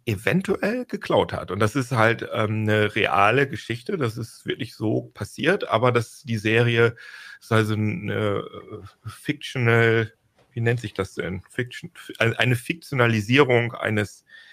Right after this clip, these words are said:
echten Events sozusagen, also sind also auch Charaktere zu einem zusammengeschmolzen worden und so weiter und so fort. Was ich daran sehr, sehr schön finde, ist die Ästhetik ist halt super over the top, also dieses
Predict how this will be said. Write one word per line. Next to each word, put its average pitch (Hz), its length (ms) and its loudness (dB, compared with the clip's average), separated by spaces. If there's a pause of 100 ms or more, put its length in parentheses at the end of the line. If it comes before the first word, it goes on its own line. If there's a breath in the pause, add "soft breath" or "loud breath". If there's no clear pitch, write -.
(300 soft breath)
echten 107 680 -4
Events 110 520 2
sozusagen, 139 680 -2
also 101 100 -2
sind 110 160 -4
also 92 240 -4
auch - 140 -6
Charaktere 98 640 -2
zu - 280 -10
einem 92 320 -2
zusammengeschmolzen 95 880 -2
worden 90 220 -2
und 95 100 -10
so - 80 -18
weiter 95 240 -6
und 82 80 -12
so - 80 -20
fort. 131 240 0 (480 loud breath)
Was 117 160 4
ich 143 120 -4
daran 123 320 6
sehr, 123 200 6
sehr 139 120 4
schön 143 280 0
finde, 131 260 -4
ist 123 320 -10
die 117 300 -4 (340 soft breath)
Ästhetik 151 800 -2
ist 123 220 -6
halt 113 320 2 (520)
super 143 580 2
over 139 260 4
the 120 100 -4
top, 131 380 4
also 117 240 2
dieses 117 420 -4